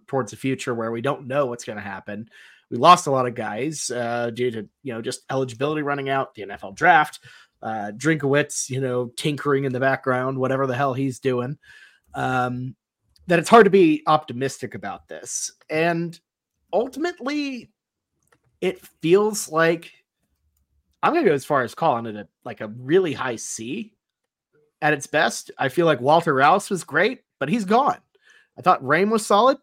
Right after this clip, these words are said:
but he's gone. Caden Green showed a lot of progress or promise, but he's gone too. And for me, it's really hard to, it's hard to let what happened, you know, in the offseason reflect this. 'Cause even, like,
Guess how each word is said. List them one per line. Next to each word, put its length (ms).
but 100
he's 160
gone. 380
Caden 280
Green 240
showed 200
a 40
lot 140
of 80
progress 500
or 100
promise, 500
but 120
he's 160
gone 240
too. 360
And 420
for 120
me, 180
it's 160
really 220
hard 440
to, 220
it's 120
hard 280
to 60
let 300
what 180
happened, 680
you 80
know, 100
in 60
the 80
offseason 760
reflect 400
this. 280
'Cause 200
even, 220
like, 180